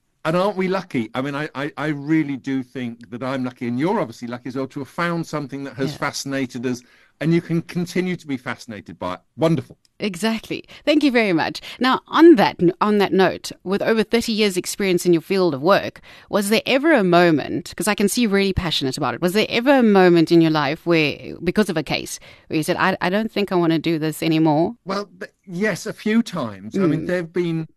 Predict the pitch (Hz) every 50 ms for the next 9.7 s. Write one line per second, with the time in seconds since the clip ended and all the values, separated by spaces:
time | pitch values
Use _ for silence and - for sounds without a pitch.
0 | _ _ _ _ _ _ _ - 196 214 220 208 - - - 180 165 139 - -
1 | - 160 - - - - - 147 143 143 139 135 135 120 - 160 160 156 151 -
2 | - - - - - _ _ _ _ - - - - 175 160 151 147 151 147 143
3 | 135 131 _ _ _ _ _ _ _ _ _ _ _ _ _ 143 143 147 143 131
4 | - - _ 107 98 90 - - 110 _ _ _ _ _ 110 117 113 113 - -
5 | - 135 123 - - - 117 101 98 98 107 110 127 131 131 123 123 120 117 -
6 | - 139 131 135 131 123 120 117 110 127 120 117 - - - 123 127 123 117 107
7 | 107 - 113 110 113 - - - 127 113 113 110 110 104 101 98 _ _ _ _
8 | _ _ _ - 131 123 113 107 101 98 92 90 82 113 - - - 175 165 160
9 | 139 123 107 101 98 95 85 90 87 - - - - -